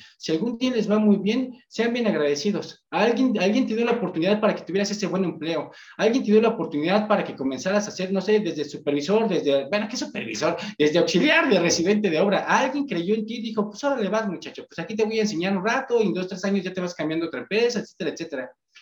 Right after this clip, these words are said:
Pero entonces, pienso que ustedes tienen que salir a to-, a tocar las puertas. O sea, no nada más es hablar de emprendedurismo y decir, "Ah, pues todo el mundo debería de ser empresario".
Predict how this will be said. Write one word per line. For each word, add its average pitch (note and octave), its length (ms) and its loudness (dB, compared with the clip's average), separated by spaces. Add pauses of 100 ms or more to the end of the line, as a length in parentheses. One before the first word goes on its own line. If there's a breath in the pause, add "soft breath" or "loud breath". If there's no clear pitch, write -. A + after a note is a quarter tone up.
(460 loud breath)
Pero F3+ 160 2
entonces, A#3 580 -2 (840 loud breath)
pienso A#3+ 380 0
que G3+ 100 0
ustedes A3 300 0
tienen A#3 220 -2
que - 80 -4
salir E3+ 260 0
a G3+ 80 0
to-, D#3+ 260 -2
a C3+ 200 0
tocar F#3 200 -2
las F#3+ 140 0
puertas. G3 400 -2
O - 20 -8
sea, D3+ 140 -6
no G#3+ 140 2
nada A#3 160 0
más A3 180 0
es - 80 -6
hablar G3 220 2
de G3+ 80 2
emprendedurismo D3 840 -2
y D3+ 40 -4
decir, D#3+ 260 -4
"Ah, D#3+ 160 0
pues C#3+ 100 -8
todo G#3 140 2
el G#3 40 6
mundo G#3 160 8
debería D3 300 0
de D#3 80 2
ser D#3 160 -6
empresario". C#3+ 580 -6